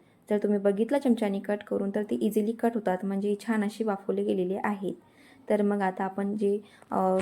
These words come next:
साबुदाण्याचं जे मिक्सचर आहे ते यामध्ये घालून घेणार आहोत आणि हे व्यवस्थित असं एकत्रित करून यावरती परत एकदा झाकण ठेवून अगदी मध्यम आचेवरती तुम्ही पाच ते सहा मिनिट याला वाफवून घ्यायचे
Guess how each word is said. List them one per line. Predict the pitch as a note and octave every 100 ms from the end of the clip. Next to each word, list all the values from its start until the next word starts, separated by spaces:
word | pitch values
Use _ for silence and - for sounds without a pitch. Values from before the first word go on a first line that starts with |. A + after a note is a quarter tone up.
| F#3+
साबुदाण्याचं | G3+ G3+ G3+ G3 G3
जे | G3
मिक्सचर | G3+ G3 - B3
आहे | A3 G3 G#3+
ते | A#3+
यामध्ये | G#3+ G3 F#3 G#3
घालून | A3 G3
घेणार | F#3 G3 F#3+
आहोत | G3 - G#3+ A#3 - - -
आणि | - G3 G#3
हे | G#3
व्यवस्थित | G3+ G#3 G#3+ B3
असं | A#3+ A3
एकत्रित | - G3 C4 C4 G#3+
करून | F#3+ G3
यावरती | A#3 G3 F#3+ F#3 A3
परत | - G#3+ A#3+
एकदा | B3+ A#3+
झाकण | G3 G3+ - A3
ठेवून | A#3 A3+ G3 G3 - - - _ -
अगदी | G3+ A#3+
मध्यम | D4 B3+ G3+ B3
आचेवरती | G#3+ - G3 F#3+
तुम्ही | G3+ G#3+
पाच | G#3+ G3 G3
ते | G#3
सहा | G#3+ G#3+
मिनिट | G#3 A#3 B3
याला | G#3+
वाफवून | G3+ F#3+ - G#3+
घ्यायचे | A#3 G3 F#3+ F#3+